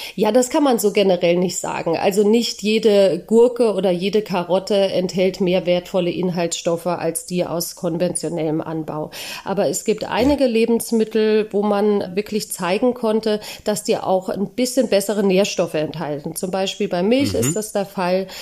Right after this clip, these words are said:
Speaker 1: Wenn die Tiere da viel auf der Weide stehen, viel Grünfutter bekommen, dann enthält die Milch mehr, ähm, herzgesunde Omega-drei-Fettsäuren.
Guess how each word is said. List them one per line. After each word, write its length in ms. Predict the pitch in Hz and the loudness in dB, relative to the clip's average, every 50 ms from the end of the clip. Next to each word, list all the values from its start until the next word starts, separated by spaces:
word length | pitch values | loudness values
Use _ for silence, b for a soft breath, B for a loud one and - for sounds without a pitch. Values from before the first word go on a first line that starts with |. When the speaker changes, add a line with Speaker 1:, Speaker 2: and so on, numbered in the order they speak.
| B B - | B B -2
Speaker 1:
Wenn 140 | 196 185 175 | -2 0 0
die 160 | 202 190 190 | 0 -2 -4
Tiere 320 | - - 202 202 190 202 | -4 -2 -2 0 0 0
da 120 | 190 185 180 | -2 -2 -4
viel 240 | 180 - 214 196 | -2 -2 -2 -2
auf 140 | 180 175 - | -2 -2 0
der 180 | - 185 180 175 | 0 0 0 0
Weide 300 | 170 175 180 196 214 208 | 0 -2 0 0 0 -2
stehen, 320 | 202 - - 202 190 190 | -2 -2 -2 -2 -2 -2
viel 200 | - - 208 185 | -2 -4 -4 -4
Grünfutter 640 | - - - 226 226 226 - - 220 202 - 208 190 | -4 -2 0 0 0 0 0 -2 -4 -2 -2 -2 -2
bekommen, 420 | 170 185 175 - 185 190 185 190 185 | -2 -4 -6 -2 -2 0 0 0 0
dann 200 | 180 175 170 - | -2 -2 -2 -2
enthält 540 | - 170 180 175 - - 190 180 180 180 185 | -2 -2 -2 -2 -2 -2 -2 -2 -2 -2 -2
die 100 | 185 175 | -2 -2
Milch 440 | 175 180 180 180 185 180 - B B B B B B B B | 0 0 0 0 -2 -2 -6 B B B B B B B B
mehr, 460 | 196 190 185 202 180 180 180 175 147 - 175 | 2 2 4 4 4 2 2 0 -2 -4 -4
ähm, 200 | 180 175 170 170 | -4 -4 -4 -4
herzgesunde 800 | 156 151 151 170 - - - - 185 180 - 175 175 175 175 - | -6 -8 -10 -10 -10 -8 -6 -6 -4 -2 -2 0 0 0 0 -2
Omega-drei-Fettsäuren. 1500 | - 175 175 175 175 170 165 165 - 196 214 247 247 247 - 214 214 - - - 190 190 190 190 175 185 190 190 185 | -2 -2 -2 -2 -2 -4 -6 -6 -4 -2 -2 -2 -2 -2 -2 -4 -2 -2 -2 0 2 2 2 0 0 -2 -2 -4 -4